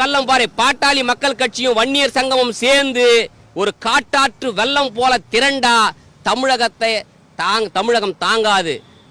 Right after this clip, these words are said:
ஐயா சொல்ற ஒரே ஒரு காரணத்துக்காக நாங்க அடங்கி இருக்கிறோம். ஐயா சொல்ற வாக்கு கட்டுப்பட்டு இருக்கிறோம். எங்க ஐயா சின்னையா, இளைஞரணி தலைவர், எங்க ஐயா சின்னையா அன்புமணி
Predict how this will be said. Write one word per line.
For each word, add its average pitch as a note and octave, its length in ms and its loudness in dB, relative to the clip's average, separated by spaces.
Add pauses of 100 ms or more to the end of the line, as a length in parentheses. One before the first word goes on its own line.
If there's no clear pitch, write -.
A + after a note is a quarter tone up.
(200)
ஐயா A#3 400 0 (160)
சொல்ற B3+ 200 -2 (140)
ஒரே A3+ 160 4 (140)
ஒரு A#3+ 100 2 (100)
காரணத்துக்காக A3 520 -2
நாங்க G3 180 -4
அடங்கி G#3 280 -2
இருக்கிறோம். F#3+ 360 -2 (340)
ஐயா C4+ 220 2 (140)
சொல்ற A3+ 180 0 (100)
வாக்கு A#3 220 0 (100)
கட்டுப்பட்டு G3+ 400 -6
இருக்கிறோம். F#3 360 -2 (340)
எங்க F3 120 -4 (100)
ஐயா A#3+ 160 0 (180)
சின்னையா, A#3 420 0 (140)
இளைஞரணி A#3+ 400 0 (140)
தலைவர், A3 320 0 (100)
எங்க F#3+ 180 -4
ஐயா A3+ 160 0 (160)
சின்னையா A#3 480 0
அன்புமணி A3 440 -2